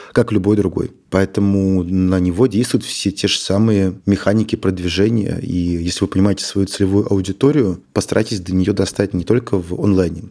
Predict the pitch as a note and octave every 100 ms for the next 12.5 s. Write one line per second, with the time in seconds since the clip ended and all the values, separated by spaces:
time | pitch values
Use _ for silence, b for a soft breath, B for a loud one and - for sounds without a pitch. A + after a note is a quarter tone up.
0 | - F#2+ G#2+ G#2+ - - - - _ -
1 | G2+ G2+ G2 - G#2 G2 F#2 - A#2 -
2 | F#2 G#2 G2 F#2 G2+ G2+ G#2+ A2+ - -
3 | G2 F#2 B B B B - G#2 G#2 F#2+
4 | F#2 F#2+ G2 G#2 G#2 F#2 - - G#2 -
5 | A2 F#2 F2+ F#2+ A2+ - - B2+ E3 D#3
6 | G2+ F2 - b - G2+ G2 F#2+ F#2 F#2
7 | F#2 - - - A2+ - - G2+ F#2+ F2+
8 | E2+ - A#2+ A#2 G2+ F#2+ F#2+ F#2+ G#2 G2
9 | F#2+ F#2+ F#2+ F2+ G#2 - - - F#2+ F#2
10 | F#2+ A#2 C#3+ G#2+ F2+ - - - - -
11 | G2 A2+ C3 - - F#2 F2 G2+ F#2+ F2+
12 | F2+ G#2 A#2+ G2+